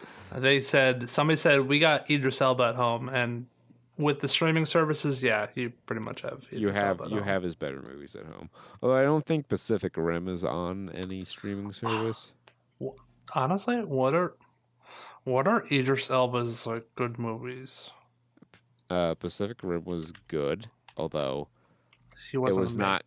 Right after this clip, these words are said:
Speaker 2: great
Speaker 1: actor.
Speaker 2: because of Idris Elba.
Speaker 1: Yeah, he was. Yeah, he wasn't the draw. The big fucking robots <laughs> were the draw. Oh,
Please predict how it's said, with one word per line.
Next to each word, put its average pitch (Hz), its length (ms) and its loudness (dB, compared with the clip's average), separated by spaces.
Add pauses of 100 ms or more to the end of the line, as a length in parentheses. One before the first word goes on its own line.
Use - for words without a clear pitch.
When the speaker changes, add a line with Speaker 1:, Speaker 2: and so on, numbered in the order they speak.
Speaker 2:
great 139 360 2 (120)
Speaker 1:
actor. - 200 -12 (400)
Speaker 2:
because 110 1040 -4
of 185 360 -2
Idris 254 440 -2
Elba. 370 460 0 (880)
Speaker 1:
Yeah, 147 460 0
he 156 280 0
was. 208 280 6
Yeah, 160 420 6
he 165 200 4
wasn't 233 380 6
the 214 80 4
draw. 139 640 6 (420)
The 143 80 2
big 196 240 4
fucking - 640 2
robots 135 600 4
<laughs> - 100 -8
were 147 100 2
the 123 40 -4
draw. 117 320 2
Oh, 220 340 4